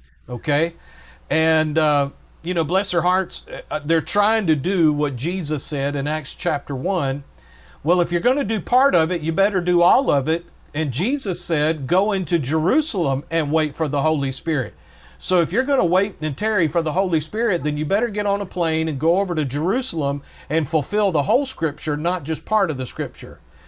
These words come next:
Well, okay, all of that's unnecessary. You don't have to wait and tarry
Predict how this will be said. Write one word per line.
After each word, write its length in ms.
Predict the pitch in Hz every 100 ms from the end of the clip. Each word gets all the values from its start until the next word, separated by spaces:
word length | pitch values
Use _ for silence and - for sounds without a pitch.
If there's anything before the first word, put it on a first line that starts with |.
| - -
Well, 380 | - 214 190 170 - - - - -
okay, 300 | 165 170 160
all 320 | 147 185 269
of 80 | 247
that's 280 | 226 214 -
unnecessary. 880 | 196 196 185 185 - 151 165 113 104
You 240 | 127 190 262
don't 320 | 269 247 208
have 340 | 202 202 -
to 120 | 175
wait 580 | 160 156 214 170 139 - - - -
and 260 | 143 139 -
tarry 540 | - 226 170 131 139